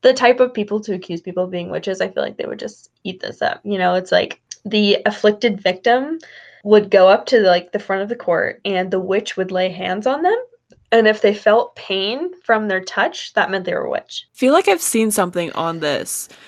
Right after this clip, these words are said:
Speaker 2: Like,
Speaker 1: So,
Speaker 2: or
Speaker 1: like,
Speaker 2: there was, like, a video reenactment of it or something.
Speaker 1: yeah,
Speaker 2: It's, like,
Speaker 1: like, the
Speaker 2: seared into
Speaker 1: original,
Speaker 2: my
Speaker 1: like,
Speaker 2: brain.
Speaker 1: four,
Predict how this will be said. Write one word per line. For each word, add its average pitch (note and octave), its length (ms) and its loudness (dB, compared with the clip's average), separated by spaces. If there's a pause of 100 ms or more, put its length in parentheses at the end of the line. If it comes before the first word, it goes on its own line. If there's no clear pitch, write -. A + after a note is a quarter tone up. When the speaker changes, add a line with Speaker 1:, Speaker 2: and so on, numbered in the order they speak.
(180)
Speaker 2:
Like, F#3 300 4
Speaker 1:
So, G#3 140 8
Speaker 2:
or G3 40 10
Speaker 1:
like, F3+ 140 8
Speaker 2:
there F#3 80 6
was, F#3+ 140 2
like, G3+ 140 2
a G3 60 4
video F#3+ 440 6
reenactment F#3 680 4
of A3 320 2
it G3 220 2
or A#3+ 100 4
something. A#3 220 2
Speaker 1:
yeah, A3 200 6
Speaker 2:
It's, - 100 0
like, G#3+ 60 6
Speaker 1:
like, B3 180 4
the C#4 80 -2
Speaker 2:
seared C4 160 8
into A#3 80 8
Speaker 1:
original, G#3+ 240 4
Speaker 2:
my D4+ 60 4
Speaker 1:
like, C4 140 4
Speaker 2:
brain. E3 380 2
Speaker 1:
four, G#3+ 720 0